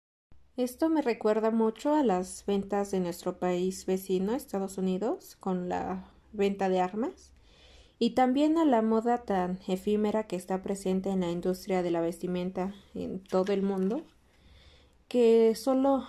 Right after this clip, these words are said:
alienta al consumidor a comprar ropa nueva cada ciertos meses. Esto provoca una gran cantidad de contaminación, tanto por tintes como por ropa que termina en los basureros.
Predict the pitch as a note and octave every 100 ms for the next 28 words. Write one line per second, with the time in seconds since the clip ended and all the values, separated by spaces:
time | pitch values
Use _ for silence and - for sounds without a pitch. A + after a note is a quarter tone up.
0 | - - G#3 G#3 G#3+ G#3+ G#3+ G3+ F#3 E3+
1 | E3 E3+ - G3 F#3+ F#3+ F3+ F#3 F#3 F#3
2 | F3+ F3+ F3+ F3 F3 F#3 F#3 F3+ F3 E3+
3 | F3 - _ F3+ E3+ - F3+ E3 E3 -
4 | F3 F#3+ F#3+ - - _ _ _ - -
5 | - _ - G#3 A3+ A3+ G3+ G3 G3 F#3+
6 | F#3 G#3 G3+ G#3 G3+ F#3+ F3+ F3 - F#3+
7 | F#3 F#3+ F#3+ F#3+ F#3 F3 F#3 F#3+ F#3 F3
8 | F3 E3+ - F#3+ A#3+ G4+ - - _ _
9 | - - - _ _ F#3+ F#3 F#3 F#3 F#3+
10 | - A#3 B3+ D4+ - - - G3 F#3 F3
11 | F3 - F3 F3 F3+ - - - _ -
12 | G3+ G#3 G#3+ G#3 G#3 F#3 F#3 F#3 F#3 F#3
13 | F#3 E3+ - E3+ F3 E3+ D#3+ F#3 - -